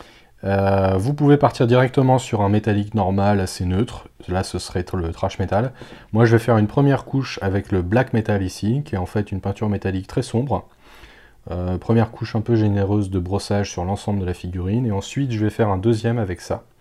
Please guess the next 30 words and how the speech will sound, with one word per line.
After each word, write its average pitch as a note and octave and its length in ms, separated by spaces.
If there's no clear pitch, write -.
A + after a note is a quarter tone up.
Euh, E2+ 720
mais F2 160
c'est - 340
une F2 220
petite F#2 340
étape F2+ 220
supplémentaire G#2 640
qui G2 100
n'est F2+ 40
pas A2+ 360
obligatoire. F#2+ 680
Je F2+ 80
vais G#2+ 100
utiliser G#2+ 400
cette C3 260
brosse-là A2+ 540
pour B2+ 220
le A#2+ 100
brossage. G2+ 720
Pareil, F#2+ 540
en G2+ 300
magasin F#2 440
d'art, E2 340
ça - 140
coûte - 180
pas G#2+ 120
très - 160
cher - 520
et F2+ 100
c'est - 280